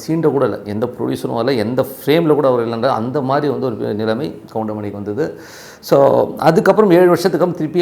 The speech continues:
அவன் அந்த அவர் சொன்ன மாதிரி வந்து ஒரு பெரிய பீக் வந்தார். இது வந்து ஜோதிடம், அந்த யோகங்கள் வந்து இப்படி தான் வேலை செய்யும். ஒரு நட்சத்திர கால் வந்து ரொம்ப மெயினா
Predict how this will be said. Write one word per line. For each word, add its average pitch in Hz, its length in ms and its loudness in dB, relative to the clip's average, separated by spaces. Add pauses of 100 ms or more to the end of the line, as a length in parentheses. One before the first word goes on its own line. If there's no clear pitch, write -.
அவன் 127 260 2
அந்த 120 200 2 (320)
அவர் 113 120 4
சொன்ன 143 360 0
மாதிரி 147 200 4
வந்து 147 160 0
ஒரு - 120 -10
பெரிய 117 200 -6 (180)
பீக் 120 320 -10
வந்தார். 95 240 -8 (140)
இது 131 160 -4
வந்து 135 180 -2 (160)
ஜோதிடம், 127 420 -2
அந்த 107 220 -6
யோகங்கள் 131 520 0
வந்து 131 120 -6
இப்படி 110 220 -8
தான் 113 140 -4
வேலை 107 200 -2
செய்யும். 104 260 -6
ஒரு 101 80 -4
நட்சத்திர 131 460 -4
கால் 120 280 -2
வந்து 120 260 -6
ரொம்ப 120 240 -6
மெயினா 113 380 -4